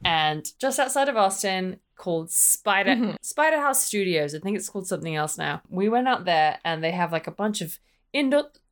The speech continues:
Speaker 1: indoor studios and then, like, a bunch of outdoor locations. We were out there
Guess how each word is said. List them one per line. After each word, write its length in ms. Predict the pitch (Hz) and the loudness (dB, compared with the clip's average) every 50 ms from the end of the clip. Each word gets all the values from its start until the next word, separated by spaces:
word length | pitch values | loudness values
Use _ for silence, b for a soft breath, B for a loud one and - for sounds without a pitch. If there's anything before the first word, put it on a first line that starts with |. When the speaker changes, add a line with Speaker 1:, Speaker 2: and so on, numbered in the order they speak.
| - | -2
Speaker 1:
indoor 380 | - 277 294 277 262 277 262 262 | 0 0 2 2 2 2 2 0
studios 640 | 262 - - 233 233 226 233 226 226 220 214 214 - | 0 -2 -2 -2 -2 0 0 2 2 2 2 2 0
and 160 | 185 190 185 | -2 -2 -2
then, 120 | 180 175 | -2 -2
like, 140 | 170 165 165 | -2 -4 -4
a 60 | 170 | -2
bunch 240 | 165 175 175 - - | -4 -4 -4 -6 -10
of 60 | 185 - | -10 -6
outdoor 400 | - 170 160 - - - 175 165 | -4 -4 -4 -4 -4 -4 -2 -2
locations. 800 | 165 165 160 160 - - 180 180 175 - 165 156 151 151 - - - 202 | 0 -2 -2 -4 -4 -6 -4 -4 -4 -4 -6 -6 -6 -8 -10 -8 -4 -2
We 100 | 302 311 | 0 2
were 120 | 302 277 | 2 2
out 240 | - 262 330 339 - | 2 2 2 2 2
there 280 | 240 208 185 175 - | 2 2 2 2 0